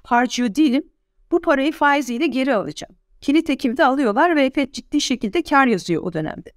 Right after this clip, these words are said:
İkinci olarak da bundan sonrası için diyor. Yani şu anda biz A I G'yi ve, e, birkaç büyük kuruluşu kurtarmasaydık kriz çok daha büyük boyutlara gelecekti ve siz daha olumsuz etkilenecektiniz. Ama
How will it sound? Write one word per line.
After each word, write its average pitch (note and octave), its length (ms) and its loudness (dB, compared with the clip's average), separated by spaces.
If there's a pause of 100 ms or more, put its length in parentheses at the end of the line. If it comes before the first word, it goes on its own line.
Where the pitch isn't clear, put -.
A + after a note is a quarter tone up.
(640)
İkinci F4 420 2
olarak G#4 440 0
da G#4 140 2 (460)
bundan F4 460 2
sonrası D#4+ 540 2
için G3 320 -6
diyor. E3+ 120 -2
Yani G#3+ 220 2
şu - 240 -2
anda F#4 280 2
biz E4+ 260 -2
A C#4 260 4
I C4+ 80 2
G'yi B3+ 460 0
ve, B3+ 320 0
e, F#3 160 0
birkaç A#3+ 360 -4
büyük A3+ 220 -6
kuruluşu A3 460 -8 (100)
kurtarmasaydık C4 920 0 (300)
kriz E4+ 280 -2
çok G4 220 -2
daha C#4+ 200 2
büyük A#3 220 -2
boyutlara G#3+ 340 -2
gelecekti D4 580 -2 (320)
ve D4+ 60 -2
siz G#4+ 360 -2
daha F#4 200 2
olumsuz A#3+ 420 0
etkilenecektiniz. F3 1040 -6
Ama D4+ 240 4